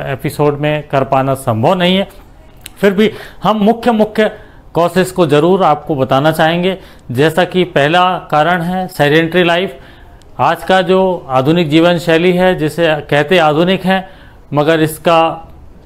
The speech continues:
जो रूप है वो दिन प्रतिदिन ख़राब होता जा रहा है। लोग बहुत देर रात तक जागते रहते हैं,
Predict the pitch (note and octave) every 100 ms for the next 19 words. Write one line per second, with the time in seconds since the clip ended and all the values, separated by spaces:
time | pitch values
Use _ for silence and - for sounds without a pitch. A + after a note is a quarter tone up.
0 | - - - - - C#3+ C#3+ D3+ D3 C3
1 | F3+ A3 D#3+ B2 G2 - - - - C#3+
2 | E3 C3+ F3 E3+ E3+ F3+ D#3 E3 D#3+ C3
3 | D3 D3+ D#3 E3+ E3 E3 F3 F3+ F3 -
4 | - - D3 E3 B2 A2 B2+ E3+ C#3+ D#3
5 | D#3 D3+ D3+ D#3+ B2 C3+ C3+ - E3 D#3
6 | D#3 D#3+ E3 D#3+